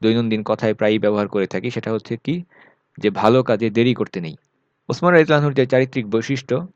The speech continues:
সেই বৈশিষ্ট্যের সঙ্গে ইসলাম সম্পূর্ণভাবে মিলে যায়। ওসমান রাদিয়াল্লাহু আনহু, তিনি একজন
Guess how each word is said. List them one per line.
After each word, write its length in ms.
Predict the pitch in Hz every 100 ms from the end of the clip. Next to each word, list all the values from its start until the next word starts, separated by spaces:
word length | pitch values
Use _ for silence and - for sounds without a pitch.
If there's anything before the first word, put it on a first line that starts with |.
| _ _
সেই 200 | - 120
বৈশিষ্ট্যের 420 | 117 117 135 -
সঙ্গে 440 | 123 120 117 120 120 _ _
ইসলাম 480 | - - 127 123 120 - _
সম্পূর্ণভাবে 720 | - 123 117 131 123 101 120 156 - -
মিলে 260 | 104 104 95
যায়। 180 | 80 - _ _ _ _ _ _ _ -
ওসমান 220 | - 120
রাদিয়াল্লাহু 320 | 117 107 120
আনহু, 140 | 120 127
তিনি 160 | 110
একজন 300 | 107 101 98